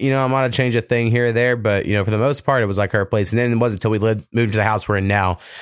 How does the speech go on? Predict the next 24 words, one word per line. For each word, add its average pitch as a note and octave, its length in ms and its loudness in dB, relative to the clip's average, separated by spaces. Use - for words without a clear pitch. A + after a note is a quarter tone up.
that G#2 100 2
it - 240 -2
seemed A2 300 0
a G2+ 60 2
little A#2+ 280 0
more G2+ 200 2
like F#2 300 -2
our F2+ 320 0
place. F2 380 -2
But C3+ 140 0
even C3 240 0
now, A#2 320 0
uh, A#2+ 40 -6
and A#2 280 0
maybe C#3 160 2
this A#2+ 140 0
is - 60 -4
just A#2+ 160 0
how A2+ 140 2
it G#2+ 40 0
is A2 140 0
when G#2+ 100 -2
you're G2+ 80 0
married, G#2 380 0